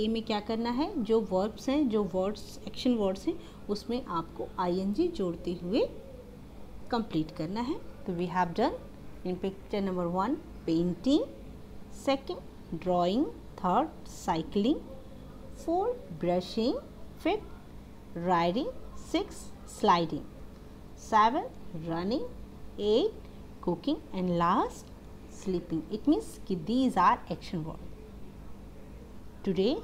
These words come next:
you will fill page number eighteen। After that, this is a your homework page।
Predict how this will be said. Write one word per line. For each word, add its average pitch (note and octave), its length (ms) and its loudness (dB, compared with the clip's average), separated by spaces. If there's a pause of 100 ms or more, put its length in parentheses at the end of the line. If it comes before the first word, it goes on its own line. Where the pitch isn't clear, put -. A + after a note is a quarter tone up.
(120)
you F3+ 200 4
will F#3+ 140 2 (100)
fill D#4 200 6 (300)
page G3+ 220 2
number F3+ 240 -2 (120)
eighteen। D#3 460 0 (2500)
After D4+ 220 6 (100)
that, C4+ 220 2 (300)
this G#3 280 2
is A3 80 2
a C4 120 4 (460)
your B3+ 100 10 (120)
homework F#3+ 420 2
page। D#4+ 260 4